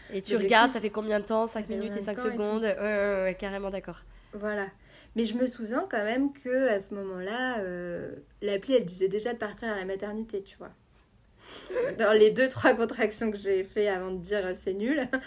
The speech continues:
Speaker 2: <laughs> euh, il me disait déjà, « Ouh là là, euh, genre c'est rapproché de deux minutes, euh, 'fin,
Speaker 1: Ah oui, t'en
Speaker 2: euh,
Speaker 1: avais toutes les deux minutes.
Speaker 2: deux ou trois minutes, ouais. »
Speaker 1: Ah ouais, ma pauvre. Et des super intenses en plus, genre,
Speaker 2: Et
Speaker 1: euh,
Speaker 2: des
Speaker 1: hyper
Speaker 2: super
Speaker 1: douloureux.
Speaker 2: intenses,
Speaker 1: Ouais,
Speaker 2: ouais.
Speaker 1: ok.
Speaker 2: Mais bon, t'as pas,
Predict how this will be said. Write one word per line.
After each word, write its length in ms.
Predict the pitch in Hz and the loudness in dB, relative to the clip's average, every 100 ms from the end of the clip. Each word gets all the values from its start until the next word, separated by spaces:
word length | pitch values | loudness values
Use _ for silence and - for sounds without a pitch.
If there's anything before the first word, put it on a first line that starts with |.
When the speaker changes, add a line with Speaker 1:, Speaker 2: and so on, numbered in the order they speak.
| - - - | -12 -12 -8
Speaker 2:
<laughs> 260 | 233 - 208 | -8 -4 0
euh, 340 | 208 208 208 - | 0 2 0 -2
il 100 | 214 | -2
me 40 | 214 | -2
disait 240 | 202 208 | 2 2
déjà, « 400 | 214 220 262 277 | 4 4 4 4
Ouh 60 | 285 | 2
là 160 | 311 226 | 2 2
là, 320 | 247 262 226 | 2 2 4
euh, 220 | 202 202 | 2 2
genre 180 | 196 214 | -2 -4
c'est 160 | 214 190 | -2 -2
rapproché 480 | 185 208 202 220 | -4 -6 -4 -2
de 440 | 214 180 175 175 175 | -2 -4 -4 -4 -4
deux 200 | 190 202 | -2 -2
minutes, 520 | 202 196 233 277 269 | -2 -4 -2 -2 -2
euh, 320 | 196 170 175 175 | -4 -2 -4 -8
'fin, 200 | 165 165 | -10 -4
Speaker 1:
Ah 140 | 254 | 0
oui, 140 | 311 330 | 2 2
t'en 140 | 262 | 2
Speaker 2:
euh, 40 | 233 | 2
Speaker 1:
avais 140 | 226 | 0
toutes 200 | 233 254 | -2 -4
les 80 | 269 | -4
deux 280 | 202 285 349 | 0 0 2
minutes. 360 | 330 330 339 349 | 2 -2 -2 2
Speaker 2:
deux 180 | 240 240 | 2 0
ou 40 | |
trois 240 | 240 220 | -4 -2
minutes, 320 | 208 240 254 - | 0 -2 -2 -4
ouais. » 220 | 247 240 202 | -4 -4 -4
Speaker 1:
Ah 140 | 214 214 | -6 -4
ouais, 240 | 220 208 | -4 -4
ma 160 | 202 - - | -6 -12 -12
pauvre. 480 | 254 233 202 190 180 - | -10 -8 -8 -8 -8 -2
Et 100 | 202 | 0
des 160 | 208 | 0
super 380 | 202 247 226 180 | -4 -6 -4 -2
intenses 320 | 247 381 - | 0 -2 -4
en 60 | 202 | -8
plus, 240 | 196 175 | -10 -10
genre, 220 | 175 170 170 | -8 -2 0
Speaker 2:
Et 60 | |
Speaker 1:
euh, 20 | 233 | 2
Speaker 2:
des 180 | 240 | 0
Speaker 1:
hyper 140 | 233 233 | 0 0
Speaker 2:
super 240 | 285 269 | 2 2
Speaker 1:
douloureux. 180 | 233 196 | 2 -2
Speaker 2:
intenses, 280 | 196 - - _ - | -4 -10 -18 _ -4
Speaker 1:
Ouais, 60 | 233 | 0
Speaker 2:
ouais. 220 | 214 214 _ | 2 -2 _
Speaker 1:
ok. 60 | 202 | -2
Speaker 2:
Mais 300 | 233 277 277 | 2 4 2
bon, 280 | 240 262 269 | 0 0 0
t'as 180 | 254 226 | 0 -2
pas, 280 | 254 262 | 0 0